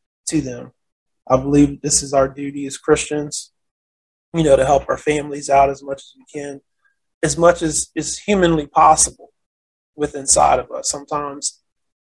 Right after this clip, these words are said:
you, you learn what your limitations are. You learn that you can't do certain caregiving acts because it is detrimental not only to you, but to your family it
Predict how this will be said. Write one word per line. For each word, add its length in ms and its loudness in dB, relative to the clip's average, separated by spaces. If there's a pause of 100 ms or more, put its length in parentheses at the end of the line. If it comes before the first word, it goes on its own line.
(360)
you, 280 -12
you 240 -4
learn 600 2 (320)
what 260 2
your 140 6
limitations 640 -4
are. 160 2
You 200 -8
learn 220 -8
that 180 -10
you 60 -12 (100)
can't 280 -6
do 120 -10
certain 440 -4 (280)
caregiving 560 -4
acts 600 -6 (440)
because 300 0
it 160 -2 (100)
is 200 -8
detrimental 880 -4 (100)
not 200 -2
only 320 -6
to 100 -6
you, 220 -12
but 160 -12
to 140 -12
your 160 -14
family 480 -16
it 80 -20